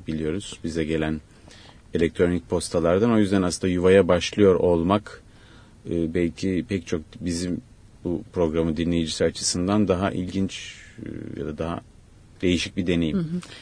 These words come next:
Speaker 2: Yani aslında okula başlamaya da uygulanabilecek pek çok yanı var.
Speaker 1: Bir de şöyle,
Speaker 2: Yuvaya
Speaker 1: yani
Speaker 2: başlamak.
Speaker 1: yuva, e, bize gelecekle ilgili ipucu veren bir şey. Yani, e, nedir? Evin dışında,
Speaker 2: Hı hı.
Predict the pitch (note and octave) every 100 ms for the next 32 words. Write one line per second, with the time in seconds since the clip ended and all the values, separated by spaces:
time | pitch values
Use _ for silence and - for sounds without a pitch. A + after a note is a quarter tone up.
0 | - - - A#3 G#3+ G3 G2 - G3+ G3
1 | - F#3+ - G#3+ G#3 G#3 F#3+ - A3 G#3
2 | A3 A3+ A3+ A3+ A#3 - F#3 F#3+ F#3 G#3+
3 | G#3 G3+ F3+ G#3 G#3+ G#3+ G#3 G#3 A3+ -
4 | A#3+ A3+ G#3+ B3+ B3 D#3 - D#3 G#3 -
5 | D#3 A#2+ G#2+ G#2+ G#2+ B2 C#3 D3+ - G#2
6 | G#2+ G#2+ G#2+ G#2+ - - - G2+ A#2+ A2
7 | A2+ A2+ G#2+ B2+ A#2 F#2+ F2+ G2+ B2+ -
8 | A2+ A2 A2+ F#2 D#2+ D#2+ D2+ - E2+ F2
9 | F2 F2 E2+ E2 - - F#2 F2+ F#2 F#2+
10 | G#2 - - - - - - G2+ A2 B2
11 | G2+ - G2 E2+ G2 C3+ - A3 F#3+ G3+